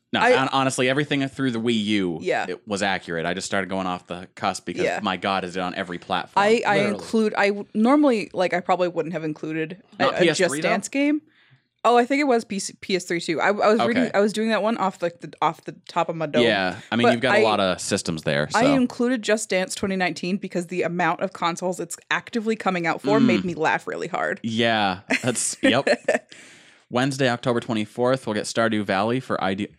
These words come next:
Speaker 1: for I O S.
Speaker 3: I D S.
Speaker 1: I D S. Um, Thursday, October twenty-fifth, we'll have Super Hyperactive Ninja for the Switch. It sounds like a game I would get into.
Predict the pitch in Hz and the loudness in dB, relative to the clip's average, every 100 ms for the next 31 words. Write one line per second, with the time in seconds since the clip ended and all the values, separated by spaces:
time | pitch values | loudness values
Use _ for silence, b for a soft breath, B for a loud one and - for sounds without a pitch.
0 | - - - 95 101 98 101 120 - - | -10 -6 -2 0 0 2 0 -2 -8 -10
1 | - 113 117 120 135 - - 104 104 101 | -10 -6 -4 -2 -4 -6 -8 -4 -2 0
2 | 101 104 - - _ _ _ _ _ - | -2 -4 -10 -16 _ _ _ _ _ -6
3 | 110 98 95 87 87 B B B B _ | -2 0 0 -2 -6 B B B B _
4 | - 131 127 123 120 143 - 107 120 104 | 0 2 2 2 2 2 0 -2 0 0
5 | - 104 98 - 113 123 - 104 107 101 | 0 -2 -2 0 0 0 -2 -4 -2 0
6 | 98 90 - - - 143 156 131 127 123 | 0 -2 -10 -8 -4 -2 -2 0 -2 0
7 | 123 120 - 104 110 117 101 82 87 80 | 0 0 -4 -2 0 0 0 -2 -2 -8
8 | - - 98 92 - - 92 98 92 92 | -10 -2 -2 -2 -10 -10 -6 -4 -4 -6
9 | 92 90 92 78 92 82 82 80 - 80 | -10 -8 -6 -4 -4 -4 -6 -8 -6 -6